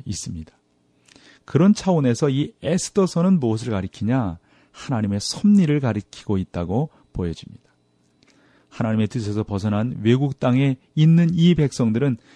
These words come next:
하나님의 명령에 순종하지 못했더랬어요. 하나님의 명령은 이스라엘 땅으로 돌아가라는 것이었기 때문입니다. 그들은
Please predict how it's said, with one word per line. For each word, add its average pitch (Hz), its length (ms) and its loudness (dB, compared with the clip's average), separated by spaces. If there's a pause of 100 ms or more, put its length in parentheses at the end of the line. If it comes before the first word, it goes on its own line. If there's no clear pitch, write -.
(140)
하나님의 190 520 2
명령에 151 480 4
순종하지 131 540 -2
못했더랬어요. 101 720 -4 (640)
하나님의 131 440 2
명령은 123 480 2
이스라엘 113 440 -2
땅으로 110 400 -4
돌아가라는 143 520 -2
것이었기 135 400 -2
때문입니다. 120 680 -2 (680)
그들은 160 460 2